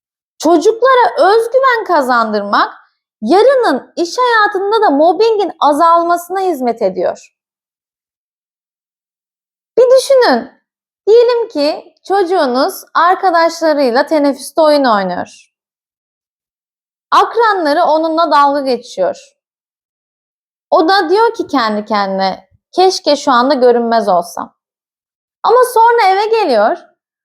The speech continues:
sırtına bir battaniye geçiriyor ve "Bu benim süper kahramanım."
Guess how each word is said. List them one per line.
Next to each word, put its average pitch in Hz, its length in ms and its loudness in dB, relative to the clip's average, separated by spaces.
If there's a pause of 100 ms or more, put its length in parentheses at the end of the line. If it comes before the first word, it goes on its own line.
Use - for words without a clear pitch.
(1700)
sırtına 370 680 0
bir 330 220 2
battaniye 359 640 0
geçiriyor 247 880 -2 (580)
ve 330 500 0 (2750)
"Bu 427 60 4 (440)
benim 427 540 -2 (300)
süper 480 640 0
kahramanım." 320 880 0